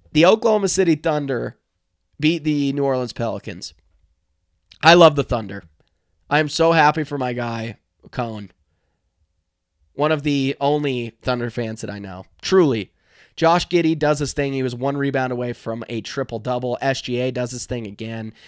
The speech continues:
The Lou Dort game, like, everything about the Oklahoma City Thunder is awesome. Truly, I'm not just saying that. It's awesome. Now, obviously, since the seeding worked, then Miami ended up having to play Chicago.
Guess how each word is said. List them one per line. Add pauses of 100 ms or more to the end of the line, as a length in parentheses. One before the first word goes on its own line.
(140)
The
Lou
Dort
game, (200)
like, (380)
everything
about (200)
the
Oklahoma
City
Thunder
is (100)
awesome. (480)
Truly,
I'm
not
just
saying
that.
It's
awesome. (1300)
Now,
obviously,
since
the
seeding
worked,
then
Miami
ended
up
having
to
play
Chicago.